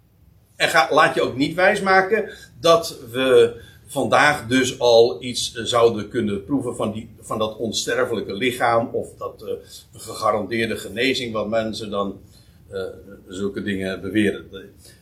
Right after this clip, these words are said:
Nou ja, dat heeft ook alles te maken met het feit dat men niet inziet, eh, wat daar, eh, gebeurde in de handelingentijd, hoe dat alles met Israël te maken heeft.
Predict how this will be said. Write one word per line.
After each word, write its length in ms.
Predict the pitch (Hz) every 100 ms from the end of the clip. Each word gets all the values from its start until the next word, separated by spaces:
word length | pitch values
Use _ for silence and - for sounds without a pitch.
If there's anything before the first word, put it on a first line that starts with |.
| _ _
Nou 140 | 104 92
ja, 80 | 87
dat 120 | 92
heeft 200 | 104 117
ook 100 | 101
alles 220 | 120 117
te 100 | 117
maken 320 | 110 110 110
met 140 | 104 104
het 100 | -
feit 220 | 113 110
dat 140 | 107
men 220 | 113 110
niet 220 | 123 120 -
inziet, 640 | 120 113 107 110 - - - _ _ 117
eh, 240 | 107 104 101 -
wat 280 | 101 - -
daar, 380 | 104 101 95 95
eh, 200 | 95 90 - _ _ _ _ - _ -
gebeurde 480 | 107 110 117 117
in 80 | 113
de 60 | 92
handelingentijd, 920 | 117 165 135 104 98 98 110 - - _ _ -
hoe 180 | 110 113
dat 220 | 113 -
alles 260 | 123 120 113
met 140 | 120
Israël 340 | 180 139 107 95
te 100 | 87
maken 360 | 82 82 -
heeft. 440 | - - - -